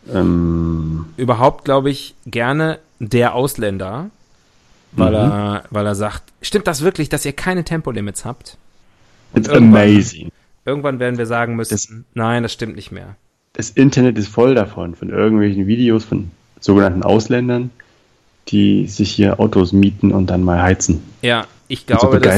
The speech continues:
Speaker 1: begeistert.
Speaker 2: dass, dass wir irgendwann sagen werden müssen, damals unter Bundeskanzler Robert Habeck ist das Tempolimit eingeführt worden.
Speaker 1: Kennst du diese mittlerweile relativ legendären,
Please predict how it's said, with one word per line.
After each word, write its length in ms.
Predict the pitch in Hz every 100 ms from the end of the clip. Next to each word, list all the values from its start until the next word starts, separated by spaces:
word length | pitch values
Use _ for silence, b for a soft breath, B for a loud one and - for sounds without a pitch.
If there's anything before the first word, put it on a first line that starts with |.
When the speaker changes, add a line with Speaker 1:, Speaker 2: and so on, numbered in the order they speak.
| 104
Speaker 1:
begeistert. 160 | 92 - -
Speaker 2:
dass, 360 | - 113 - -
dass 240 | 120 -
wir 60 | 107
irgendwann 420 | 117 113 131 131
sagen 260 | 120 120 123
werden 160 | 120 117
müssen, 240 | - 113
damals 400 | 113 123 123 120
unter 240 | 85 127
Bundeskanzler 580 | 113 123 123 - 117 120
Robert 300 | 110 110 104
Habeck 460 | 110 110 113 - - _ _ _ _ _ _ _ _ _ -
ist 220 | 110 -
das 120 | 101
Tempolimit 520 | 117 104 101 95 90
eingeführt 500 | - 90 98 - -
worden. 280 | - - 101 - - _ _
Speaker 1:
Kennst 340 | - 131 - 135
du 540 | 123 120 120 117 107
diese 360 | 104 110 104 107
mittlerweile 480 | 110 110 104 104
relativ 340 | 104 110 104 104
legendären, 800 | 107 110 104 107 107 104 104